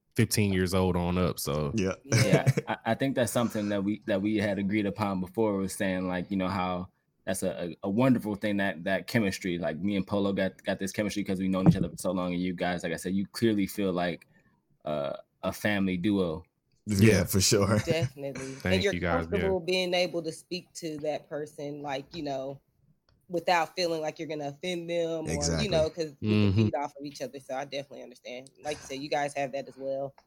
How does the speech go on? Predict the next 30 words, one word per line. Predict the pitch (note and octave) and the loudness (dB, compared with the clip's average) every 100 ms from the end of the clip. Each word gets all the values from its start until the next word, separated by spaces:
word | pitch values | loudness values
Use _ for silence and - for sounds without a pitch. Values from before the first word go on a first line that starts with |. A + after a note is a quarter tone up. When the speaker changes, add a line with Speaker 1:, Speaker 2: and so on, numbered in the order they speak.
| - | -4
Speaker 2:
Yeah, | G#2 A#2 A2 F#2+ | 0 4 4 4
I, | - - | 4 6
I'm | C#3 | 6
Speaker 1:
A | G2 | 6
Speaker 2:
trying | G#2 G#2 | 6 6
to | C3 | 8
think | C3 | 8
of | B2 | 8
Speaker 1:
hundred | G#2+ | 6
percent. | G2 | 2
Speaker 2:
a | - | 4
time | G#2 G2+ F#2 | 6 8 6
where | F2+ | 6
me | F#2 G#2 | 6 6
and | E2+ | 6
Tel | - F#2+ F#2 | 4 4 4
actually | F#2 - D#2 | 2 0 0
got | F#2 F#2 | 4 4
into | E2 C#2+ - F2+ E2 | 4 2 2 2 2
it | D2 | 0
about | C2+ - | -2 0
something. | - C2+ C#2 C2+ - _ - | 0 -2 -4 -8 -10 _ 2
I | |
don't | - | 4
think | C#3+ B2 | 6 4
we | G2 | 4
ever | G#2+ G#2+ G2+ | 6 6 6
did | D2+ F#2+ F#2 D#2 - | 6 6 6 4 0
in | F#2 | 2
our, | F#2 F2 | 4 2